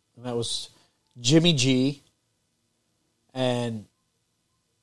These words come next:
they're rolling. And I think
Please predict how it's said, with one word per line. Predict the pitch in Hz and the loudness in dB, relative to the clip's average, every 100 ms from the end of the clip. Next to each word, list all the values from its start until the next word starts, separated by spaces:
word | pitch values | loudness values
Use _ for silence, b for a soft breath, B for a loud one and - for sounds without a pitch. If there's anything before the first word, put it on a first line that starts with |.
| _ 113 | _ -6
they're | 123 143 | 0 2
rolling. | 160 165 214 190 101 85 _ _ _ _ _ _ _ _ _ _ _ - | 4 4 4 0 -4 -10 _ _ _ _ _ _ _ _ _ _ _ 0
And | 143 | 2
I | 139 | 2
think | 139 156 143 | 4 0 0